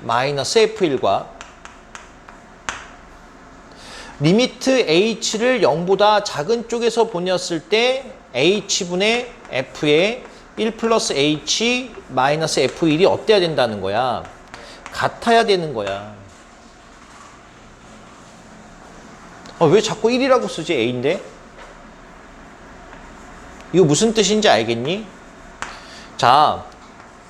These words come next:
어차피 저 미분계수식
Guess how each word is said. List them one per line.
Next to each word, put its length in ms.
어차피 1400
저 540
미분계수식 880